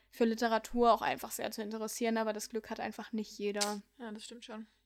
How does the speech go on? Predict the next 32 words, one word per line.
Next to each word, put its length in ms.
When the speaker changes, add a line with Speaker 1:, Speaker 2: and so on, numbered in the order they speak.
Speaker 1:
Also 160
ich 60
kann 140
da 80
beide 240
Seiten 300
irgendwie 200
verstehen. 540
Für 120
Speaker 2:
Ja. 40
Speaker 1:
mich 140
war 100
es 80
kein 180
Problem, 380
aber 160
ich 80
Speaker 2:
Ja. 160
Speaker 1:
verstehe, 400
dass 160
es 220
für 80
manche 320
da 160
einfach 260
eine 120
Qual 360
ist. 380
Speaker 2:
Mhm. 400
Speaker 1:
Wie 80
für 160
dich. 280